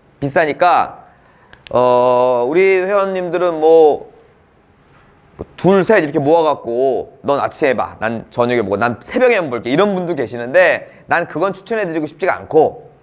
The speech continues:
그럼 아침에 갑자기 내가 오늘 일이 없어갖고 보려면 못 보는 거잖아. 하고 싶지가 않고 지역을 설정해서,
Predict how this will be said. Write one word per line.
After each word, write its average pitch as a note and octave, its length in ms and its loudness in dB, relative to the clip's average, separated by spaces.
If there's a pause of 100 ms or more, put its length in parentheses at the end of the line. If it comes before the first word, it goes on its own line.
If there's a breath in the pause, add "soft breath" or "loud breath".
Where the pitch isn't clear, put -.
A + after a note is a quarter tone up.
(260 soft breath)
그럼 - 160 0
아침에 A#3+ 320 0
갑자기 G#3 280 -8
내가 F#3 140 0
오늘 F#3 220 -2
일이 E3+ 120 -2
없어갖고 F#3 300 0
보려면 F3 440 0
못 E3+ 140 2
보는 A#3 220 2
거잖아. F#2+ 520 -6 (580 soft breath)
하고 E3+ 180 -2
싶지가 E3+ 300 0
않고 A3 540 -2 (280 soft breath)
지역을 C4 520 2
설정해서, C#3 560 -8